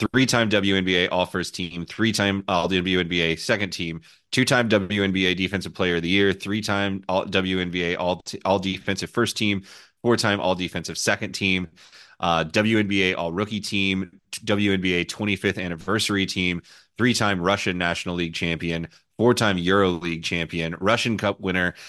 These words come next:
N C double A champion, N C double A Final Four Most Outstanding Player, A P Player of the Year, the Honda Sports Award,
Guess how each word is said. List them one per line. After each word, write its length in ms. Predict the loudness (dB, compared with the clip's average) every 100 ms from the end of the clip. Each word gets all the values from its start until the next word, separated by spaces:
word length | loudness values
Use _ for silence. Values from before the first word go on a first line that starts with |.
| -20 _ _ -2
N 100 | 0
C 160 | 2
double 260 | 4 6 6
A 100 | 6
champion, 560 | 4 0 0 0 -2 -2 -4
N 120 | -4
C 220 | -2 0
double 180 | 2 2
A 60 |
Final 420 | 0 -2 -4 -2 -2
Four 220 | -2 -2
Most 240 | 0 0
Outstanding 460 | -2 -2 -4 -4 -4
Player, 340 | -2 -2 -2 0
A 140 | 0
P 200 | 2 -2
Player 260 | 0 0 0
of 60 |
the 60 | -2
Year, 300 | -4 -4 -6 -10 -12 -4
the 80 |
Honda 340 | -2 0 0 0
Sports 340 | 2 0 0
Award, 360 | -2 0 -2 -4